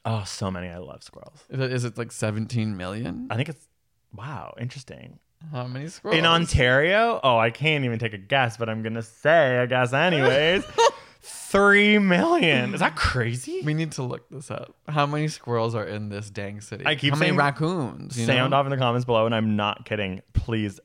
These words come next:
Speaker 1: we need your information on this, and then you can come on as a guest for our next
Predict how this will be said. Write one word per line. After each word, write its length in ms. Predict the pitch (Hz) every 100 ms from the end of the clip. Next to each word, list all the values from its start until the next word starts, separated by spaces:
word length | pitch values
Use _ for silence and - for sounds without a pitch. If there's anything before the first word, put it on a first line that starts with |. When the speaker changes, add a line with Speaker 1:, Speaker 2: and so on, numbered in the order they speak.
| -
Speaker 1:
we 220 | 107 110
need 300 | 110 104 104
your 140 | 110 104
information 400 | 107 101 101 123
on 80 |
this, 160 | 127 135
and 180 | 120 113
then 120 | 120
you 80 | 120
can 160 | 139 123
come 240 | 123 120
on 200 | 117 123
as 140 | 117
a 60 | 117
guest 300 | 107 107 107
for 100 | 113
our 180 | 104 104
next 540 | 101 113 151 - -